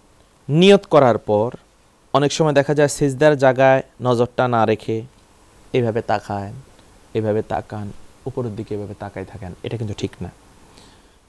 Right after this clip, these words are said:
সামনে কি করলো, পিছনে কি করলো, ডানে কি হলো, বামে কি হলো, সেটা দেখার বিষয় না। যদি কেউ ডুবে যায় অথবা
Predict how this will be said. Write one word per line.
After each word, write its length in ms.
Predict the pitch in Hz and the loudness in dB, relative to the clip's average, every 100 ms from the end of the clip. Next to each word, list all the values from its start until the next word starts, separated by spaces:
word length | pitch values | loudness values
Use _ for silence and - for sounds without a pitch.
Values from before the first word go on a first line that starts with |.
| _ - | _ -10
সামনে 380 | - 156 170 | -2 0 0
কি 160 | 170 185 | -2 -4
করলো, 340 | 165 151 156 | 0 2 2
পিছনে 420 | 165 143 - 165 165 | -2 -4 -4 -4 -6
কি 160 | 165 | -8
করলো, 320 | - 151 156 | -4 0 0
ডানে 300 | 139 117 131 | 0 0 -2
কি 180 | 139 160 | -4 -4
হলো, 280 | 135 170 165 | -2 0 0
বামে 300 | 117 117 135 | 0 -2 -4
কি 140 | 156 | -4
হলো, 220 | 147 160 165 | -2 -2 -2
সেটা 240 | - 123 | -4 -6
দেখার 280 | 110 - 107 | -6 -6 -8
বিষয় 320 | 127 - 139 | -8 -8 -10
না। 140 | 90 - - _ _ _ _ _ _ _ 113 | -12 -18 -20 _ _ _ _ _ _ _ 0
যদি 300 | 170 190 214 - | 2 4 0 2
কেউ 380 | 202 214 226 196 - 131 117 | 6 6 6 0 -8 -14 0
ডুবে 300 | 160 185 196 | 4 8 6
যায় 300 | 120 98 82 _ _ _ _ _ - | 6 -4 -8 _ _ _ _ _ -2
অথবা 580 | 147 156 165 185 185 | -2 0 2 4 2